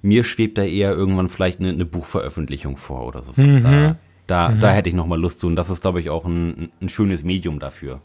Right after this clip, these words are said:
Speaker 2: Was du machen könntest, wir überlegen jetzt mal live hier rum, das ist ja irgendwie, <laughs> ähm,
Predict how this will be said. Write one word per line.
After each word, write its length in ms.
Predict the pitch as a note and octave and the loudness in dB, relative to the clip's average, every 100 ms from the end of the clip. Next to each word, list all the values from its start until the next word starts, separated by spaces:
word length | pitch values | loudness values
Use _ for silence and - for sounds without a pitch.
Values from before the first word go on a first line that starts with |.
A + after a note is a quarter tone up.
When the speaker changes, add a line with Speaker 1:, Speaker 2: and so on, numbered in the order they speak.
| - - - - | -14 -12 -12 -4
Speaker 2:
Was 160 | C3+ - | -4 0
du 120 | B3+ | 0
machen 280 | A#3 - A3 | 0 0 0
könntest, 360 | G#3+ A3 F3+ B2+ | 0 0 -2 -4
wir 60 | |
überlegen 260 | A#2+ A#2+ C#3 | 0 2 2
jetzt 140 | A2 | 0
mal 80 | G2+ | -2
live 180 | G#2 A#2+ | -2 0
hier 100 | A2+ | -2
rum, 140 | A#2+ | -2
das 120 | F#2 - | -4 -8
ist 40 | |
ja 60 | F#2+ | -8
irgendwie, 240 | G2+ G2 - A#2+ - | -6 -4 2 0 0
<laughs> 260 | - - - | -6 -4 0
ähm, 260 | C3+ B2+ | 2 2